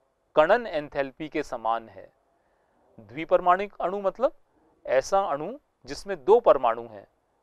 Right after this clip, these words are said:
उन दो परमाणुओं के बीच में केवल एक ही बंध होगा। जब हम उस अणु से परमाणु प्राप्त करते हैं तो हम उस बंध को तोड़ रहे हैं।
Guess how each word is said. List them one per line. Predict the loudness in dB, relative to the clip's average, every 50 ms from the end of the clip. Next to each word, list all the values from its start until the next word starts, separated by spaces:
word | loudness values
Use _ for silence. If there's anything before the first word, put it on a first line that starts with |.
| _ -10
उन | -8 -8 -2 2
दो | 2 4
परमाणुओं | 4 4 4 4 4 2 2 2 -4 -6
के | -8 -10 -10
बीच | -10 -12 -14 -14 -12
में | -10 -10 -12 _ _ _ _
केवल | -4 -2 -2 -2 -2
एक | -4 -4 -4 -4 -6
ही | -8 -6 0
बंध | 2 2 2 0 -6
होगा। | -12 -10 -4 0 0 0 0 0 _ _ _ _ _ _ _ _ _ -2
जब | 2 4 4 4
हम | 2 -6 -8 -8 -10 -12 -20 _ _ _ _ _ -8 -8
उस | -8 -6 -6 -8
अणु | -6 -6 -6 -6 -6 -10 -10
से | -8 -6 -4 -4 -4 -6 -8 -12 _ _ _ _ _ _ _ _ 2
परमाणु | 2 2 4 2 2 2 0 -2
प्राप्त | 2 4 4 4 4 2 -2
करते | -2 -2 -2 -2 -6 -8
हैं | -8 -8 -8
तो | -8 -8 -8
हम | -8 -8 -10
उस | -8 -2
बंध | 0 0 0 0 0 0
को | 2 2 4
तोड़ | 4 4 2 2 2
रहे | 0 -2 -2 -2
हैं। | -6 -10 -16